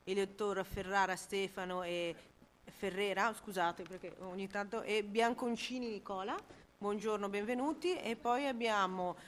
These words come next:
la Presidente del Municipio Centro-Est, Simona Cosso, che è appena arrivata, e, e per il Circolo Nuova Ecologia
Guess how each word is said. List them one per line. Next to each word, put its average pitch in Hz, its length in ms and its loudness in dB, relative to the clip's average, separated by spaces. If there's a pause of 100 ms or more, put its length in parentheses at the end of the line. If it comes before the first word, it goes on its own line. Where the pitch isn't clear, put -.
(180)
la 202 200 6
Presidente 214 680 -2
del 196 140 -6
Municipio 202 600 -8
Centro-Est, 190 760 0
Simona 185 360 -4
Cosso, 190 380 -8
che 185 100 -12
è - 20 -8
appena 180 360 -10 (320)
arrivata, 269 920 4
e, 208 300 0
e 185 180 -4
per 208 240 2
il 202 140 0
Circolo 220 360 -2
Nuova 214 200 0
Ecologia 202 640 -2